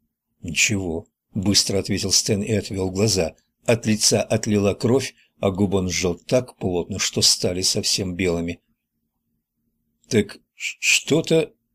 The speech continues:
вс-, все-таки было, С-, Стэн?» — спросил Билл. «Нет, я же сказал». Стэн вскочил, подошел к кромке воды, сунул руки в карманы, уставился на плотину,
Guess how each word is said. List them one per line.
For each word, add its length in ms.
вс-, 400
все-таки 680
было, 460
С-, 340
Стэн?» — 360
спросил 540
Билл. 280
«Нет, 380
я 160
же 140
сказал». 640
Стэн 320
вскочил, 540
подошел 440
к 60
кромке 340
воды, 380
сунул 480
руки 220
в 80
карманы, 580
уставился 640
на 100
плотину, 560